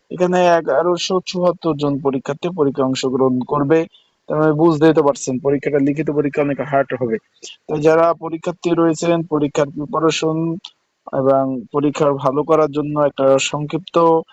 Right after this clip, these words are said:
সাজেশন রয়েছে। যদি আপনাদের প্রয়োজন হয়ে থাকে, যদি আপনাদের কারো প্রয়োজন হয়ে থাকে, তারা অবশ্যই স্ক্রিনের উপরে WhatsApp নাম্বার রয়েছে, এই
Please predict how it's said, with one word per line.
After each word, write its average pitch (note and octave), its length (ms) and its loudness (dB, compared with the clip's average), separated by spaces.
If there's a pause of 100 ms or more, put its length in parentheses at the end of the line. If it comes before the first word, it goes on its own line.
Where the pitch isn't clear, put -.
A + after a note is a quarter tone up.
(300)
সাজেশন D3+ 380 2 (100)
রয়েছে। F3 220 0 (140)
যদি D3 180 2 (120)
আপনাদের C#3 360 0 (140)
প্রয়োজন E3 340 2 (100)
হয়ে C#3+ 220 4
থাকে, A2+ 200 -4 (420)
যদি D3 280 0 (120)
আপনাদের D3 380 2 (120)
কারো C3+ 180 4 (140)
প্রয়োজন D#3+ 400 0
হয়ে E3 200 2
থাকে, E3 200 -2 (100)
তারা C#3 240 -2
অবশ্যই D3 400 -4 (100)
স্ক্রিনের C#3+ 460 -2
উপরে D3+ 260 2 (520)
WhatsApp D3 480 0 (120)
নাম্বার D3 300 0
রয়েছে, D3+ 280 -4
এই C#3+ 40 -2